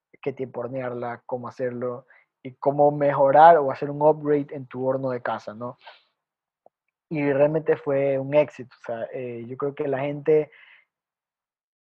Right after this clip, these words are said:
Eh, necesitaba esa experiencia, ¿no? O sea, ahorita no había la experiencia de ir a una pizzería y no había la experiencia de salir a comer. Yo creo que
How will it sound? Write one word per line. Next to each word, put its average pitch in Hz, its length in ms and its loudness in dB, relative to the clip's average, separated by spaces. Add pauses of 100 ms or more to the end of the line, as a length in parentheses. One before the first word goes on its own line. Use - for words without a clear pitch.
(180)
Eh, 131 260 -12 (840)
necesitaba 151 640 4
esa 175 140 0
experiencia, 135 680 -4
¿no? 135 240 -4
O 120 40 -12
sea, 117 180 -6
ahorita 147 260 0
no 170 80 6
había 180 200 8
la 185 80 4
experiencia 160 400 -2
de 156 80 6
ir 156 80 0
a 160 40 -2
una 156 60 -4
pizzería 151 540 -2 (280)
y 127 80 -10
no 139 80 -4
había 151 120 4
la 170 60 2
experiencia 147 540 -4
de 143 100 -2
salir 139 260 -4
a 143 60 -4
comer. 147 360 -8
Yo 131 140 -10
creo 139 260 -6
que 135 280 -8